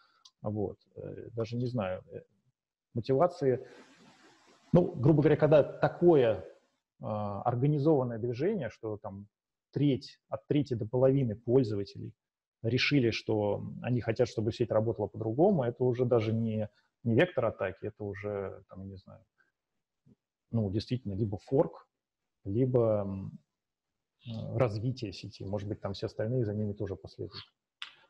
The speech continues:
Вот. А, э, злоумышленники, ну, ли-, либо надо человеку действительно, а, подкупить, а, треть всех участников,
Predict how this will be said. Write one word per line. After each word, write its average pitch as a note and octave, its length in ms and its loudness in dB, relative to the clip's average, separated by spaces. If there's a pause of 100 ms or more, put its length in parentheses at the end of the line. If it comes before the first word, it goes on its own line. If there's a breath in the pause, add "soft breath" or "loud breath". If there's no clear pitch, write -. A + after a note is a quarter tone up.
(140)
Вот. A2+ 280 4
А, A2 540 4
э, A2 240 -4
злоумышленники, C#3+ 720 4
ну, D3 300 2
ли-, C3+ 180 0
либо D3 320 4
надо C3+ 220 4
человеку C3 440 2
действительно, A#2+ 500 -4 (640)
а, A2+ 220 -2
подкупить, - 720 -2 (500)
а, A2 300 -8
треть B2+ 380 -2 (120)
всех - 260 0
участников, E3 560 0